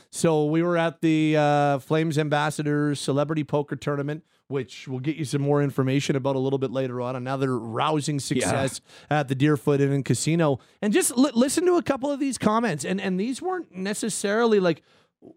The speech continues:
Speaker 1: this was not Vix and Steinberg digging or, or leading or mining.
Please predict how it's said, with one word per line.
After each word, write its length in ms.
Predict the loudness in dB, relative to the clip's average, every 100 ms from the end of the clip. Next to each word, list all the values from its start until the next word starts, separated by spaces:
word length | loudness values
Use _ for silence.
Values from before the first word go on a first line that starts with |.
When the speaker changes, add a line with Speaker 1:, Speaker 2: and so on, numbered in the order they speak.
| _ _
Speaker 1:
this 260 | -6 -4 -4
was 160 | -4
not 300 | -2 -2 -2 -8 -10
Vix 640 | -4 0 -2 -4 -10 -8 -4
and 240 | -2 -4
Steinberg 840 | -6 -4 -2 -2 0 0 0 -2 -8 _ _ -16 -14 -4
digging 540 | 0 0 2 0 0 -2
or, 680 | 0 2 4 4 4 2
or 220 | 2 2
leading 580 | 2 0 -2 -2 -2 -2
or 240 | 0 0 0
mining. 680 | 0 0 0 0 0 0